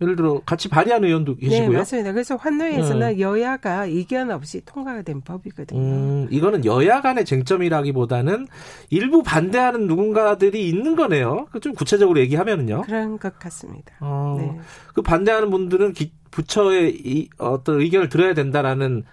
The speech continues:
Speaker 2: 네.
Speaker 1: 어떤 그걸로 반대를 하지만
Speaker 2: 네. 실제로 부처의
Speaker 1: 음.
Speaker 2: 의견들을 다 청취하고 정리해서 올라온 법입니다.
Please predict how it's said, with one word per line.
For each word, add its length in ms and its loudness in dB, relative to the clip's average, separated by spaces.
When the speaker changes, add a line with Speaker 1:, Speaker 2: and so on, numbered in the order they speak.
Speaker 2:
네. 140 -2
Speaker 1:
어떤 320 -2
그걸로 400 2
반대를 400 0
하지만 580 -2
Speaker 2:
네. 280 -6
실제로 360 -6
부처의 580 -2
Speaker 1:
음. 20 -2
Speaker 2:
의견들을 560 -4
다 240 -10
청취하고 720 -12
정리해서 1000 -8
올라온 380 -6
법입니다. 640 -20